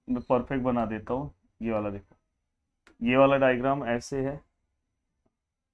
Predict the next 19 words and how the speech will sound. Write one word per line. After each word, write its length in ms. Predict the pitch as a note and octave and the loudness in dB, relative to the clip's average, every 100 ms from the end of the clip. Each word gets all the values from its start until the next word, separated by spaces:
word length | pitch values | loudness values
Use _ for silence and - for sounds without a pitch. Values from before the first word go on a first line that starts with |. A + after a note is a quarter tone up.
| _ _ _ _ _ _ _ _ - - _ _ _ _ _ - | _ _ _ _ _ _ _ _ -20 -20 _ _ _ _ _ -2
और 460 | B2 C3 C3+ C3+ - A#2+ | 4 6 6 4 -4 -8
ये 220 | A2 C3+ | 0 8
वाला 200 | D3+ D#3 | 10 8
जो 100 | D3 | 6
पार्ट 300 | C#3 C#3+ C#3+ | 4 6 6
है 80 | D3 | 2
दोस्तों, 280 | A#2+ - A#2+ | -2 -2 -4
देखो 180 | C3 C#3 | -4 -4
इसके 240 | C3 D3+ C#3+ | -4 -4 -6
हाफ 380 | - A#2+ C3+ - | 2 6 6 4
पे 160 | A2 - - _ _ _ _ _ A2+ | -8 -10 -14 _ _ _ _ _ 0
यहाँ 320 | B2 C3 D3 | 2 4 2
से 200 | D3 D#3 | 0 -6
चीज़ें 300 | D3+ C3 C3 | -2 0 0
स्टार्ट 360 | C3 - A2+ G2+ | -2 0 0 0
है, 80 | B2 | -4
तो 100 | B2+ | -2
यहाँ 520 | A#2 A#2 C3 C#3 C#3+ | -2 -2 0 2 0
से 480 | C#3+ C#3+ C#3+ - - | -2 -8 -8 -8 -12